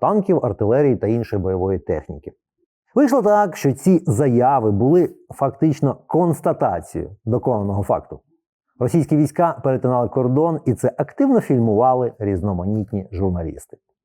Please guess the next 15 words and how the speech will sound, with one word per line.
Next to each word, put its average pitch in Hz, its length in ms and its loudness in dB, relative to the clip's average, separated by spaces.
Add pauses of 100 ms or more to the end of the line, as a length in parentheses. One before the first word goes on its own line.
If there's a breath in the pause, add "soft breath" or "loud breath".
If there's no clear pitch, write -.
(380)
Тож, 92 160 -4 (340)
вітаю 190 220 2
вас, 123 140 -2
пані 120 240 0
та 104 80 0
панове! 156 340 -2 (320 loud breath)
Моє 180 340 4
прізвище 101 480 0
Руденко, 214 440 2
і 147 160 -2
це 135 120 -2
історичний 120 580 0
канал 170 500 -2
Залізний 113 420 2
літопис. 98 400 -2